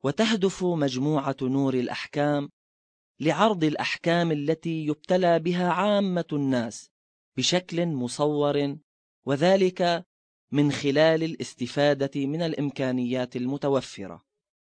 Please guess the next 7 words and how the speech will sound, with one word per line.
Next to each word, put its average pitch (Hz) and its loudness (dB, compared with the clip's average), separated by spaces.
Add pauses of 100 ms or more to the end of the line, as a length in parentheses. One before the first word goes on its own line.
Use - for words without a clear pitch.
وقد 147 0
رتبت 175 2
دروس 143 -2
هذه 143 0
المجموعة 143 -2 (580)
بحيث 214 -2
تكون 165 -2